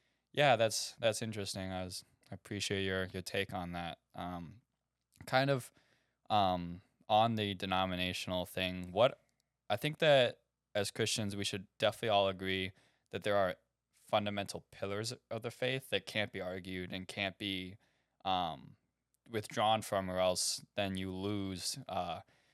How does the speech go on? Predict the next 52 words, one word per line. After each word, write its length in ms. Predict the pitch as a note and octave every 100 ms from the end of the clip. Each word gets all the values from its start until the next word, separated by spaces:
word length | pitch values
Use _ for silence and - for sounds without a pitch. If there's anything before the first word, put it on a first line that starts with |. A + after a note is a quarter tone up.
| _ _ -
like, 140 | F2+
what 160 | G2+ G2
you're 100 | G2
actually 320 | F#2+ F#2+ G2+
supposed 240 | - F#2 -
to 60 |
be 40 | F2+
seeking 380 | - F#2+ F#2+
after, 320 | F2+ F2 - F2+
which 160 | F2
is 100 | F2
God 440 | - F#2+ F2+ F2 F#2
and 100 | F#2
the 40 |
true 240 | - - G#2+
God. 340 | E2 E2+ D2+ - _ _ _ -
What 320 | A#2 B2 - _ _
would 180 | B2 G#2+
you 180 | G#2 A2
say, 560 | - G#2 G2 F#2+ F#2+ F#2 -
um, 220 | G2 F#2+
'cause 100 | F#2+
I've 100 | G2 -
heard 300 | C3+ A#2+ - _ _ _ _ _
in 140 | C3 B2+
general 400 | C#3 F3+ F3+ E3
the 60 |
same 300 | C#3+ E3 D3 D3
answers, 420 | D3+ - D#3+ D3+
but 140 | A#2
sometimes 440 | - A2+ A#2 G#2+ A2
there's 120 | G#2
a 120 | F#2+
little 320 | G2 A2 G2+ F#2
bit 200 | G#2 F#2+
of 140 | F2+
difference. 440 | G2+ - G2 F#2 - - _
What 100 | -
would 100 | B2
you 80 | B2
say 180 | A#2+ A#2
are, 60 | G#2+
like, 140 | G#2
some 160 | - G2 _
integral 560 | B2 B2+ - A#2 A2+ G#2
pillars 680 | - A#2 G#2+ G2 F#2+ - - -
can't 260 | - A2+ -
be 100 | G2+
shaken 640 | - G2+ G2 F#2+ F#2 F2 -
of 160 | F2+ -
the 80 |
faith? 280 | E2+ - -